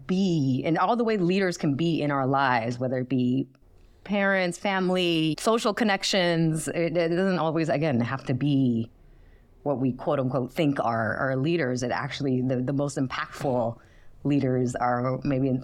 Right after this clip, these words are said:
in unconventional spaces, quote unquote, the different, uh, spaces. So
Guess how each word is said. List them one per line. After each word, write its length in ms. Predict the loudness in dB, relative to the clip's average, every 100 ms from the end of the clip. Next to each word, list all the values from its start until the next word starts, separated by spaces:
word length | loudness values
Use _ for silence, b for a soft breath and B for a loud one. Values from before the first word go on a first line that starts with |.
| -6 -4
in 300 | 0 0 -2 -2
unconventional 880 | 0 0 0 0 0 0 0 -2 -4 -14 -20 -20 -20 -10
spaces, 520 | -6 -4 -6 -12 -20 _ _ -8
quote 180 | -4
unquote, 320 | -4 -6 -8 -6
the 120 | -4
different, 540 | -2 -4 -4 -6 -6 -4
uh, 320 | -2 0 -2 -4
spaces. 540 | -8 -8 -8 -10 -10
So 300 | -6 -6 -6